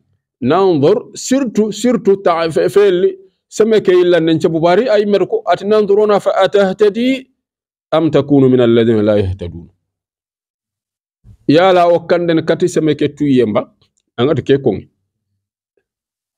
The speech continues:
Maha a ken ke fenegel yemmu kumene, e ganta kandene, kata fontu ye. Ke tafsiri kongi ne siri, khammaha, ogana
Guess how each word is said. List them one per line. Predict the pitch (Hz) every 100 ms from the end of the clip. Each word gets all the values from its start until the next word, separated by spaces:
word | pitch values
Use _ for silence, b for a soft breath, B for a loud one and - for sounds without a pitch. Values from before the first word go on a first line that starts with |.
| _ _ _ _ _ _ _
Maha | - 123 165 170 165 196 -
a | 151
ken | 170 170
ke | 175
fenegel | 143 143 135
yemmu | 135 151 139
kumene, | 127 120 117 127 -
e | 123
ganta | 120 104
kandene, | - 123 113 104 117 - _ _
kata | 123 110
fontu | - 110 107 101
ye. | 92 - - _ _ _ _ _ _ _ _ _ _ _ _ _ _ - _ _ _ _
Ke | 135 135
tafsiri | 147 139 139 139
kongi | 135 123 104
ne |
siri, | 98 - - 277 - _ _ _ _ _
khammaha, | - 127 127 139 110 110 - _
ogana | - 139 139 135 127 -